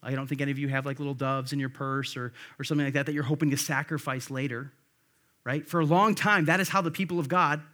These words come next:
by the instruction of God, worshiped God. They brought animals to sacrifice. Blood was spilled. And God received that not because of the fact that it was, like,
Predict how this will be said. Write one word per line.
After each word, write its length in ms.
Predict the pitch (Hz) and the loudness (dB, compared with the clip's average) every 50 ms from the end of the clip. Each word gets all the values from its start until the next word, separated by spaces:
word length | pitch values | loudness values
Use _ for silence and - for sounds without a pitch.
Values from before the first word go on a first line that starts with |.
| _ - | _ 2
by 120 | - 160 | 4 4
the 140 | 175 175 180 | 4 4 4
instruction 440 | 170 160 165 - 185 175 - - 175 | 2 2 0 0 -2 -2 -2 -2 -4
of 80 | 143 127 | -4 -2
God, 360 | 143 135 135 139 139 143 139 | -2 -2 -2 -2 -2 -2 0
worshiped 340 | 143 160 160 160 - 151 143 | 0 2 2 0 -2 -4 -2
God. 200 | - 170 165 139 | -2 -2 -2 0
They 80 | 147 156 | 0 -2
brought 560 | 139 - - 127 127 147 180 175 160 - - - | -2 -2 -4 -2 0 0 2 2 0 -2 -2 -2
animals 460 | 160 147 156 170 175 156 139 135 127 - | 0 2 2 2 2 0 0 -2 -6 -8
to 100 | - 135 | -10 -8
sacrifice. 760 | - - 147 143 147 - 143 127 - - - 127 - - - _ _ _ _ _ _ - _ - | -4 -2 -2 -2 -2 -4 -8 -8 -10 -10 -10 -10 -14 -16 -16 _ _ _ _ _ _ -16 _ -6
Blood 240 | 143 135 156 160 | -2 -2 0 0
was 160 | 156 151 147 - | 0 0 0 -2
spilled. 460 | - - - 151 135 120 110 101 _ _ _ _ _ _ _ _ _ _ _ _ _ - - - - - | -2 -4 -4 -4 -4 -6 -8 -12 _ _ _ _ _ _ _ _ _ _ _ _ _ -20 -20 -14 -4 0
And 120 | 151 156 | 2 6
God 180 | 175 170 175 160 | 8 8 8 6
received 480 | 160 156 - - - 240 247 277 240 190 | 6 4 2 2 2 4 4 4 4 4
that 300 | 208 170 156 151 147 - - _ _ _ _ _ _ _ _ _ _ _ _ _ _ _ _ _ _ _ _ _ - | 4 4 2 2 -2 -6 -14 _ _ _ _ _ _ _ _ _ _ _ _ _ _ _ _ _ _ _ _ _ 4
not 220 | 139 175 190 220 - | 6 6 6 6 4
because 520 | 240 180 - - 208 220 202 185 170 151 | 0 -4 -2 2 4 4 4 4 2 -2
of 500 | - - 170 160 160 151 139 131 - - - | -2 0 0 2 2 0 -2 -6 -12 -12 -8
the 80 | 143 147 | -8 -2
fact 260 | - 185 165 160 165 | 2 2 2 2 2
that 60 | 170 | 0
it 80 | 160 131 | -2 0
was, 180 | 151 147 127 | 0 -2 -2
like, 200 | 139 143 127 123 | -2 -4 -4 -6